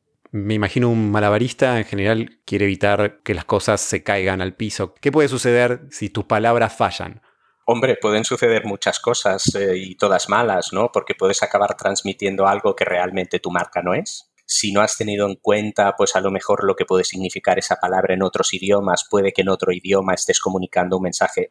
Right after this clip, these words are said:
Speaker 2: absolutamente negativo, un insulto. Puede ser que si no has tenido en cuenta todas las consideraciones legales, ese nombre que estás usando en un mercado, luego no lo puedas usar en otros mercados porque es imposible de registrar. O sea, realmente pueden pasar muchas cosas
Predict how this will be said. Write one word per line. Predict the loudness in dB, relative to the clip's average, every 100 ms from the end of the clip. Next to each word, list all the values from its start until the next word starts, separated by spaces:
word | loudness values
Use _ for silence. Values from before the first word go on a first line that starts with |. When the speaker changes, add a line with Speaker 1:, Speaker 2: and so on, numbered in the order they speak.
| 0
Speaker 2:
absolutamente | 0 2 -2 0 -2 0 -4
negativo, | -4 -4 -4 -4 -2
un | -2
insulto. | -4 -4 -6 -8 0 0 0 -8 -20 -20 _
Puede | 0 2 4 2
ser | 2 0 2
que | -2
si | 0
no | 0
has | 0
tenido | 0 -2 0 0
en | 0
cuenta | 0 0 0 0 0 0
todas | 0 0 0 0
las | -2
consideraciones | -2 -4 -2 0 0 0 0 -2 -2
legales, | -2 0 0 0 -4 -4
ese | -4
nombre | -2 -2 -2
que | -4
estás | -2 -2
usando | 0 -2 -2
en | -4
un | -4
mercado, | -6 -2 0 2 0 -2 _ _
luego | 0 2 2
no | 2
lo | 2 2
puedas | 2 2 -2
usar | -4 -2 0
en | 0
otros | -2 -4 -4
mercados | -6 0 2 2 0 -2
porque | -8 -6
es | -6 -8
imposible | -6 -6 -4 -4
de | -4
registrar. | -6 -8 -2 2 2 2
O |
sea, | 0 -2 0
realmente | 2 2 0 0 -2 _
pueden | 0 2 2 -2
pasar | -6 -6 -8
muchas | -10 -10 -8
cosas | -6 -6 -8